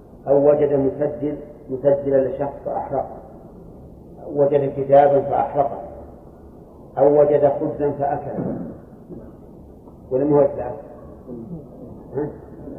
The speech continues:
لا، لا، على صاحب الخبز. نعم. طيب، ي-، يتعلق، قال: "بغير إذن سيده"،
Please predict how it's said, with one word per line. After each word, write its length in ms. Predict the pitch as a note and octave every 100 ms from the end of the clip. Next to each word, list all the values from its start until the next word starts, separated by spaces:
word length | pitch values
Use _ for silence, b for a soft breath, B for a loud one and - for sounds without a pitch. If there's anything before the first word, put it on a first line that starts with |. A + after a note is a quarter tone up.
| - - - - C#3+
لا، 200 | F3 - - - - - - - -
لا، 120 | D#3
على 280 | D3+ E3+ E3
صاحب 200 | F3 E3+
الخبز. 300 | E3 D#3+ - - - - - - - C3
نعم. 280 | - D3+ D3 - - - - C#3
طيب، 180 | D#3 - - - - -
ي-، 220 | D3 D3+
يتعلق، 640 | D#3 D3+ D3+ F3 E3+ F3+ - - - - - - D3+ -
قال: 180 | D#3+ E3
"بغير 640 | D#3+ E3 F3+ F#3 E3+ D#3+ E3
إذن 380 | E3+ D#3+ D#3 D3
سيده"، 800 | D3 D3+ D#3+ D3 C3+ B2+ B2 A#2+